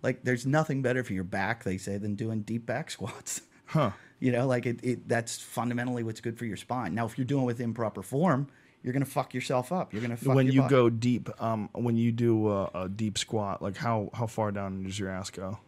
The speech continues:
Speaker 1: Um, uh, same,
Speaker 2: All the way?
Speaker 1: same kind of thing where I'm gonna, uh, mine goes really deep, I, because that's where you're gonna get your explosiveness at the top. Like, people don't understand. They think, "Oh, I don't wanna go that low." And I'm like, "I, I wanna get as low down as I can," because right there is where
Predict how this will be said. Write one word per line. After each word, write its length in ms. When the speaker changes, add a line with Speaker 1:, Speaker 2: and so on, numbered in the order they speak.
Speaker 1:
Um, 460
uh, 160
same, 240
Speaker 2:
All 140
the 80
way? 120
Speaker 1:
same 220
kind 200
of 100
thing 180
where 160
I'm 160
gonna, 240
uh, 160
mine 300
goes 220
really 480
deep, 300
I, 160
because 760
that's 220
where 80
you're 100
gonna 140
get 100
your 160
explosiveness 720
at 80
the 80
top. 340
Like, 140
people 220
don't 160
understand. 420
They 80
think, 220
"Oh, 60
I 100
don't 100
wanna 140
go 220
that 200
low." 200
And 80
I'm 100
like, 260
"I, 120
I 60
wanna 200
get 100
as 120
low 180
down 240
as 100
I 100
can," 340
because 200
right 280
there 200
is 140
where 220